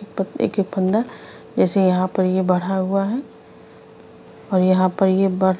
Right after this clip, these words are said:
अभी बढ़ रहा है, अब फिर घटना शुरू हो जाएगा। तब यहाँ ये दो फंदा घटा है, तो ये एक और एक, ये दो फंदा हमने यहाँ भी बढ़ाना है।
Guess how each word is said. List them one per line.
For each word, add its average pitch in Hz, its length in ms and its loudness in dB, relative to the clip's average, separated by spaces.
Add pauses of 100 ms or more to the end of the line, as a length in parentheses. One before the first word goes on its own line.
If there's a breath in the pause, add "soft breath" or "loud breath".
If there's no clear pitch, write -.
(100)
अभी 175 180 0
बढ़ 196 280 2
रहा 208 340 -2
है, 233 120 -2
अब 196 240 -4
फिर 190 120 2
घटना 185 380 -4
शुरू 196 260 -4
हो 202 140 2
जाएगा। 202 380 -2 (680 loud breath)
तब 190 120 6
यहाँ 190 380 2
ये 196 80 2
दो 190 180 0
फंदा 190 380 0
घटा 185 340 -2
है, 220 200 -2 (400 loud breath)
तो 196 80 0
ये 190 480 2
एक 190 140 -2
और 190 100 4
एक, 180 220 0 (120)
ये 185 180 2
दो 180 160 0
फंदा 185 340 -2
हमने 185 280 2
यहाँ 180 280 0
भी 226 220 4 (600 loud breath)
बढ़ाना 180 440 2
है। 233 220 0